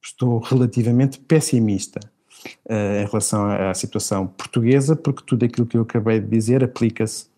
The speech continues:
a Portugal na comparação com os outros países europeus. Ora, se uma das preocupações que, eh, tem, que está por detrás do crescimento destes movimentos populistas é precisamente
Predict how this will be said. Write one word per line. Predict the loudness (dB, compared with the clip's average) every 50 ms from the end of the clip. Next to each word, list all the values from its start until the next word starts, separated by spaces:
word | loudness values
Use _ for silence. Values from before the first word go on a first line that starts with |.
| _ -12 -10
a | -8 -8
Portugal | -8 -10 -8 -6 -2 0 0 0 0
na | 0 -2
comparação | -2 -4 -6 -6 -6 -6 -6 -4 -4 -4 -4
com | -4 -6
os | -6 -6
outros | -6 -8 -8 -8
países | _ -4 -4 -4 -4 -6
europeus. | -10 -10 _ -14 -14 -14 -14 -16 -20 _ _ _ _ _ -20 _ _ -20 -20 -20 -20 _ _ -2
Ora, | 0 2 2 2 0 -2 -6 -12 _ -8
se | -6 -4 -2 0 2 4
uma | 6 6 6
das | 4 2 0
preocupações | 0 0 2 2 2 2 0 -2 -4 -4 -2 -2 -2 -2 -2 -2 -4 -8 -12 -16 _ _ _ _ _ _ _ _ _ -18 -18 -18 -16 -6
que, | -2 0 2 2 2 2 0 -2 -4 -6 -12 _ _ _ _ _ _ _ -2
eh, | -2 0 0 0 -2 -2 -4 -6 -4
tem, | -2 0 0 0 0 -2 -4 -8 _ _ _ _ _ _ -12 -12 -10 -10
que | -6
está | -2 0 0 0
por | 0 0 -2 -2
detrás | -2 -4 -2 0 2 2 2 2 2 0 -2 -6 -10 -18 _ _ _ _ _ _ _
do | -4 -4 -4 -4 -6
crescimento | -6 -8 -6 -2 0 2 4 4 4 4 2 0 -4 -6 -4
destes | -4 -2 -2 -4 -6 -6 -4
movimentos | -4 -2 -2 -2 -2 -2 -2 -2 -4
populistas | -6 -10 -10 -8 -6 -4 -4 -4 -4 -6 -8 -10 -6 -2
é | -2 0 0
precisamente | -2 -4 -6 -4 -2 -2 -2 0 0 0 0 0 0 -2 -4 -6 -8 -14